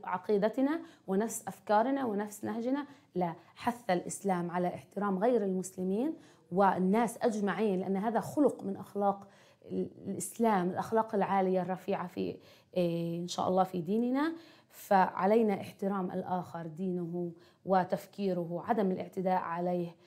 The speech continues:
فطبعا الع-، العلاقات الإنسانية مبنية على، إيه، ذلك الاحترام. قال الله تعالى: "لا ينهاك"، بعد: "أعوذ بالله من الشيطان الرجيم، لا ينهاكم الله عن الذين لم يقاتلوكم في الدين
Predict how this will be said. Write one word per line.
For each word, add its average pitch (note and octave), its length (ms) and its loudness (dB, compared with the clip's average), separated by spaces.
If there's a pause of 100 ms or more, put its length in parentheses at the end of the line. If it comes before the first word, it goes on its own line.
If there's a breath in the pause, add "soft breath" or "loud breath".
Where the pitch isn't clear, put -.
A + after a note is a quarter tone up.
(260 soft breath)
فطبعا F#3+ 400 0 (100)
الع-، F#3 240 -2
العلاقات F#3 800 0
الإنسانية F#3+ 720 -2
مبنية F#3 540 0
على، F3 300 -4 (320 soft breath)
إيه، F3+ 340 0
ذلك F3+ 340 2
الاحترام. G#3+ 600 -2
قال G#3+ 220 -2
الله F#3 300 0
تعالى: F#3 500 0 (260 loud breath)
"لا G3 140 6
ينهاك"، F#3 460 -2
بعد: F3+ 200 -8
"أعوذ F3 120 -8
بالله F3+ 120 -10
من F#3 60 -6
الشيطان F#3 220 -8
الرجيم، G3 240 -4 (360 soft breath)
لا G3+ 220 4
ينهاكم G3 520 -2
الله F#3+ 460 0
عن F#3+ 180 -2
الذين G3 520 -2
لم G#3+ 200 -4
يقاتلوكم G3+ 840 -2
في G3 140 -10
الدين F#3+ 680 -2